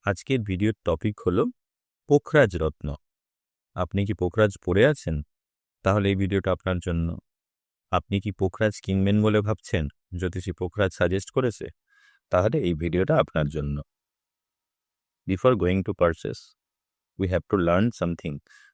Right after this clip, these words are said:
আমাদের কিছু জিনিস জেনে নিতে হবে। দুম করে টাকা পয়সা খরচ করার আগে, কোনো সিদ্ধান্ত নেওয়ার আগে ভালো করে পোখরাজ সম্বন্ধে জেনে নিতে হবে।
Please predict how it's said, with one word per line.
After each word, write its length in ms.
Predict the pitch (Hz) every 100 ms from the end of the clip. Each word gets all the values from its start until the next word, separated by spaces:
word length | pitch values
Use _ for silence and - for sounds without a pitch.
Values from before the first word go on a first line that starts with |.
| -
আমাদের 260 | 87 98 -
কিছু 180 | 101 -
জিনিস 240 | 98 120 -
জেনে 240 | - 87 92
নিতে 260 | 92 85
হবে। 240 | 80 69 76 _ _ _ _ - _ _ _ _ _ _ _ _ _ _ _ _ _ -
দুম 220 | 95 113 120
করে 200 | 135 135
টাকা 220 | 110 107
পয়সা 280 | 104 107 110
খরচ 300 | - 95 95
করার 280 | - 101 92
আগে, 280 | 82 82 90 117 _ _ _ _ -
কোনো 180 | 98 107 -
সিদ্ধান্ত 420 | 92 87 107 107
নেওয়ার 400 | 101 87 92 101 92 - 80
আগে 180 | 85 120 - _ - -
ভালো 280 | - 98 101
করে 220 | - 110 139
পোখরাজ 380 | 90 85 - 87
সম্বন্ধে 500 | - 90 90 95 127 190 _ _ _
জেনে 280 | 82 104 110
নিতে 260 | 92 76 76
হবে। 220 | 78 80